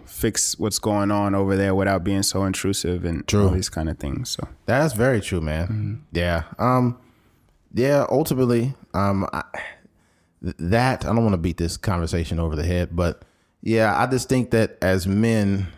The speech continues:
Speaker 2: I think we gotta update our programming. I think that, uh, you know, and I think that women also need to be, I'm not saying be more realistic, but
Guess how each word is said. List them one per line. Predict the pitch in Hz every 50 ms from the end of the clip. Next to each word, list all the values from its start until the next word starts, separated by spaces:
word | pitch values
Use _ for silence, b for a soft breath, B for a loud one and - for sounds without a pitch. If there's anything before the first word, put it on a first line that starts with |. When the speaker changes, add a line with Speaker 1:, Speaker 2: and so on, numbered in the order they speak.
| - - - -
Speaker 2:
I | 85 95
think | - 117 107 90
we | 95 98
gotta | 95 104 95 90 - -
update | 90 92 - 80 85 92 90 - - -
our | - 82 80
programming. | - - - 90 85 82 76 78 78 78 73 71 73 73 76 82 - - - -
I | - 85
think | - - 95 90 80 -
that, | 92 87 85 82
uh, | 85 85 85 82 80 78 78 78 85 b b b b b b b b b b b b b _ - _ _ _ _ _ _ _
you | 85 92
know, | 82 85 85 87
and | 85 92
I | 95
think | - 127 113 101
that | 104 82 71
women | 92 113 107 104 101 87 - -
also | - 90 92 98 98 - 104 92
need | 90 87 85
to | 85 85
be, | 80 85 92 87 85 85 85 82 -
I'm | - 107 117
not | 110 98
saying | - 113 98 82 82
be | 92 87
more | 85 87 87 87 82
realistic, | 85 87 80 73 76 82 82 - - 80 71 65 78
but | 80 82 76 -